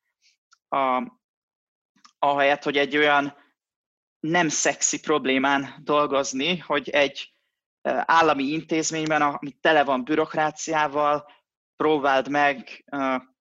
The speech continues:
ö, kisajtolni belőlük az, az adathozzáférést, hogy integrálhassd a rendszerbe, és akkor találd ki, hogy az a, ö, húsz éve nem dokumentált adatbázis, amiben az oszlopoknak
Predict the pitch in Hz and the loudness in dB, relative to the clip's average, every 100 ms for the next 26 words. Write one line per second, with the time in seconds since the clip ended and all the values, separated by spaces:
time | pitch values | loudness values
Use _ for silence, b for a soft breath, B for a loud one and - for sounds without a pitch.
0 | _ _ _ _ _ _ _ - - 80 | _ _ _ _ _ _ _ -8 -8 -8
1 | - _ _ _ - _ - 165 - 143 | -12 _ _ _ -20 _ -8 -4 0 0
2 | 147 139 139 147 139 135 135 131 127 127 | -2 -4 0 0 2 -2 -4 -2 -2 -4
3 | - - - 175 170 175 165 165 156 165 | -8 -4 0 -2 0 -2 0 0 0 -4
4 | 156 156 147 - 147 147 131 139 131 127 | 0 -2 -4 -6 -6 -6 -4 -2 0 0
5 | 127 127 120 127 147 170 - 156 151 151 | 0 -6 -4 0 0 -2 -2 -2 0 0
6 | 143 - - 156 170 160 131 135 156 147 | 0 -6 -8 -4 0 2 2 -2 -4 -2
7 | 139 131 143 143 b b b _ _ 147 | -2 0 0 0 b b b _ _ -6
8 | 143 185 180 151 147 156 156 151 - 135 | -4 -4 -2 0 2 2 0 -2 -2 -2
9 | 131 143 135 147 160 156 156 160 170 - | -2 0 0 0 0 2 2 2 -2 -2
10 | 156 143 139 147 143 156 - 143 143 - | -2 -2 -2 0 0 -2 -2 -2 -4 -2
11 | 147 143 | -4 -4